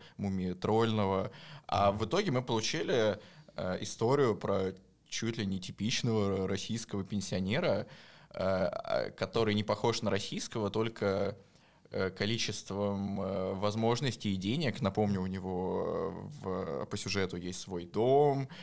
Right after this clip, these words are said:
Speaker 1: он после того, как, э, проработал ско-, столько-то лет, вообще не испытывает никаких финансовых проблем и, э, может себе позволить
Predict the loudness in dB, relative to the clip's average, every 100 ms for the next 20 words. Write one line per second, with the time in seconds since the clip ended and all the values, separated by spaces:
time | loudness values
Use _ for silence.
0 | -12 -4 -2 -2 -4 -6 -8 -10 -6 -6
1 | -4 -2 -2 -2 -8 -8 -6 -4 -4 -6
2 | -10 -6 -2 -2 -2 -4 -4 -8 -6 -8
3 | -4 -4 -4 -2 -2 0 0 -2 -2 -4
4 | -10 -12 -14 -14 -10 -8 -6 -8 -8 -6
5 | -4 -4 -4 -6 -8 -18 -18 -10 -6 0
6 | 2 0 -2 -4 0 2 2 0 -2 -4
7 | -10 -6 -2 -2 0 -2 0 0 0 0
8 | -2 -4